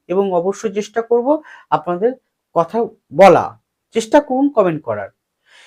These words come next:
এছাড়াও কি হবে, এখানে কিন্তু বলতে, বলতে পারি, এখানে যেহেতু আমরা basically কি জানি, আমরা যার ফোর্থ স্থানে কোনো কারণে শনি, মঙ্গল, রাহু,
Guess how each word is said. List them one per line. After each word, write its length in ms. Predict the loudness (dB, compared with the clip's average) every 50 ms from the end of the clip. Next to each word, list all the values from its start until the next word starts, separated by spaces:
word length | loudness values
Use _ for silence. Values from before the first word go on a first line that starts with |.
| _ _
এছাড়াও 280 | -4 -2 2 4 4 4
কি 180 | 4 0 -2 -2
হবে, 200 | -2 -2 -4 -6 -10 -16 _ _ -14
এখানে 300 | -12 -8 -4 -4 -4 -4
কিন্তু 320 | -6 -10 -14 -14 -12 -10
বলতে, 280 | -8 -8 -8 -8 -10 -12 -14 _ _ _ _ _ _ -18 -8
বলতে 340 | -6 -4 -4 -2 -2 -2
পারি, 240 | 0 0 0 0 -4
এখানে 360 | -8 -12 -10 -10 -10 -10 -10 -12 -12
যেহেতু 220 | -12 -12 -12 -14 -16 -10 -6
আমরা 240 | -6 -4 -2 0 -2
basically 400 | -2 -2 -6 -8 -10 -10 -10 -10
কি 180 | -8 -8 -4 -2
জানি, 280 | -2 -2 -4 -6 -14
আমরা 300 | -18 -18 -18 -18 -18 -18 _ _ _ _ _
যার 180 | -2 -2 -2
ফোর্থ 360 | -2 -2 -2 -4 -2 -2 -4
স্থানে 300 | -8 -8 -6 -6 -6 -6
কোনো 240 | -6 -6 -6 -6 -4
কারণে 200 | -2 -2 -2 -2
শনি, 300 | -4 -6 -6 -4 -4 -4
মঙ্গল, 400 | -4 -4 -6 -4 -2 -2 -2 0
রাহু, 360 | 0 -2 -2 -4 -6 -14 -20